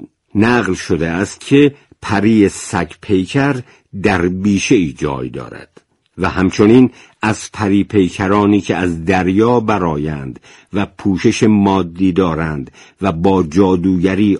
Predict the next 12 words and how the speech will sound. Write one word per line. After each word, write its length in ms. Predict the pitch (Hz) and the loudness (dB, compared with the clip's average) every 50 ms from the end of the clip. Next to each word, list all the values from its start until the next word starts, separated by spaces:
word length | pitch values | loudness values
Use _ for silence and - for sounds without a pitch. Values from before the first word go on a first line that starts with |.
| _ | _
آفرینندگان 1120 | - 90 90 87 87 - 98 85 87 92 87 82 80 80 82 78 78 73 85 85 82 80 76 | -6 -4 -4 -4 -4 -4 -4 -2 0 0 0 0 -2 -2 -4 -4 -4 -4 -4 -4 -4 -4 -4
را 220 | 69 82 76 73 - _ | -6 -6 -8 -8 -10 _
تباه 460 | - - 95 85 90 92 90 82 87 - | -12 -10 -8 -4 -4 -4 -4 -4 -6 -4
می‌کنند 680 | 104 110 117 107 - 131 131 143 147 143 135 131 127 - - - _ _ - | -2 -2 -2 0 0 0 2 2 2 2 2 2 0 -2 -10 -20 _ _ -2
یاد 360 | 95 98 107 92 76 - - | 2 2 2 2 2 -4 -8
شده 300 | - - 73 58 53 65 | -14 -14 -14 -14 -14 -16
است. 440 | 65 - - - - - - _ _ _ _ _ - | -18 -18 -20 -20 -20 -20 -20 _ _ _ _ _ -6
برخی 400 | 113 104 139 160 160 143 156 165 | 0 2 2 2 2 4 4 4
از 180 | 160 147 127 131 131 - | 4 4 2 0 -2 -2
اسطوره 460 | 131 123 - - - 110 104 98 101 | -2 -2 -2 -4 -2 0 2 4 4
شناسان 720 | 92 - - 107 90 90 87 80 - 110 101 98 101 95 - - - | 2 2 2 0 2 2 0 0 0 0 2 2 2 2 0 -2 -2
ایرانی 640 | 113 104 98 90 92 90 90 101 117 131 135 127 | 0 2 2 4 2 2 4 4 4 4 4 2